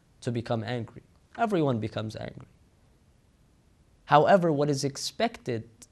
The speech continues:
is that we are able to direct this anger in a positive manner, that we do not allow this anger to take over and to control us, but that we are in control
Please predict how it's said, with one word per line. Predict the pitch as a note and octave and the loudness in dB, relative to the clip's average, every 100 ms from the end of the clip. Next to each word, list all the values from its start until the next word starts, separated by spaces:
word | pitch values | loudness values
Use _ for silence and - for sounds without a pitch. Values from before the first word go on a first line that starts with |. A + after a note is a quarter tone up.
| _ _ _ _ _ _ _ _ | _ _ _ _ _ _ _ _
is | F3+ F3+ C3+ - - - | 4 6 4 -4 -14 -6
that | C3+ C3+ | -2 0
we | B2+ D3+ | 2 6
are | D3 C3+ - | 6 4 2
able | F#3+ G#3+ E3+ D#3+ | 0 0 0 0
to | D3+ - - D3+ D3 C#3+ D3 - - - - B2 | -2 -8 -2 2 4 4 2 -2 -10 -20 -10 0
direct | D3 D3 E3 G#3 A3+ - - - | 4 6 6 4 2 -4 -12 -2
this | C#3+ - - C#3+ | -2 -2 -4 2
anger | F3+ F3+ D#3 D3+ | 4 4 4 2
in | C3+ | 2
a | B2+ | -2
positive | - C#3+ D3 C3 A#2 - | 0 2 2 0 -2 -4
manner, | B2 A#2 - - _ _ _ _ - - | -6 -8 -12 -20 _ _ _ _ -20 0
that | D3 | 2
we | D3+ E3+ | 4 2
do | E3 | 2
not | F3 A3 A#3+ | 4 4 2
allow | F3 F#3+ G3 F#3+ E3+ | 2 4 6 4 2
this | D#3 D#3+ - | 2 0 0
anger | E3 F3 D#3+ D3+ | 0 2 2 0
to | D3 | 0
take | C#3 D3+ C#3 - | -2 0 0 2
over | C#3+ D3+ B2+ B2+ | 4 4 4 2
and | - A#2+ | 0 -4
to | - | -6
control | - A2+ - A#2 A2 | -6 -8 -6 -4 -4
us, | G#2 - - - - | -6 -12 -20 -12 -2
but | C3+ C3+ | -2 0
that | D3 C#3+ | -2 -2
we | C3+ D3 G3 F#3+ E3+ - | -4 0 2 2 -2 -4
are | C3+ B2+ | -2 -2
in | A#2+ | -2
control | - B2 - C3 B2+ A#2 A2+ | -8 -10 -2 2 2 2 -2